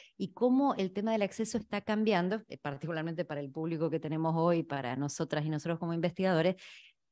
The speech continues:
eh, todo el ecosistema de la publicación y de la construcción del prestigio también. Entonces hicimos, en primer lugar, no una cosecha de todas las publicaciones de conicet en Web of Science o en Scopus,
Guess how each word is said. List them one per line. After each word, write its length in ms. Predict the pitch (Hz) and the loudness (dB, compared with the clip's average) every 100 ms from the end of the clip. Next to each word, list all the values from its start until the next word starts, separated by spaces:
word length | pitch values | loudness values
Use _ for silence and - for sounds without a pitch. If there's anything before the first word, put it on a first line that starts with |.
| _ _ _ _ - | _ _ _ _ -2
eh, 140 | 180 | -2
todo 260 | 180 294 226 | 4 6 6
el 120 | 165 | 4
ecosistema 1080 | 156 151 - 147 - - 165 151 139 135 139 | 2 0 -2 -2 -4 0 2 4 4 0 -4
de 240 | 156 147 | -8 -4
la 160 | 147 147 | -4 -2
publicación 540 | 156 151 160 160 240 | -4 -2 -2 0 2
y 40 | 262 | 4
de 60 | |
la 100 | 220 165 | 2 0
construcción 520 | 143 151 143 185 196 | -2 -2 -2 0 2
del 140 | 196 | 0
prestigio 680 | - 131 - 196 147 - 135 | -2 -6 0 2 2 0 -2
también. 480 | 135 135 131 123 - - - - - | 0 0 0 -4 -10 -20 -20 -20 -8
Entonces 400 | 220 240 262 262 | -6 -2 -4 -4
hicimos, 440 | 240 - 277 269 294 - | -4 0 4 4 2 -2
en 220 | 175 160 | -2 -2
primer 260 | 139 151 165 | 0 0 2
lugar, 440 | 185 180 143 131 | 2 4 2 -2
no 380 | 156 165 190 202 | -4 0 2 4
una 240 | 185 160 147 | 4 2 0
cosecha 560 | 143 - 170 165 165 | -6 -6 -6 -4 -6
de 80 | 147 | -4
todas 180 | 147 156 | -2 -2
las 140 | 156 | -4
publicaciones 640 | - 151 147 147 - 170 156 | -4 -6 -6 -6 -6 -6 -6
de 100 | 156 | -6
conicet 520 | 151 143 - 165 160 | -6 -6 -6 -8 -8
en 280 | 170 165 170 | -8 -6 -6
Web 200 | 156 151 | -4 -6
of 120 | 151 | -6
Science 580 | - 151 151 156 156 147 | -8 -6 -6 -4 -6 -8
o 20 | |
en 60 | 143 | -10
Scopus, 680 | - 170 160 - 151 - | -8 -4 -4 -4 -14 -14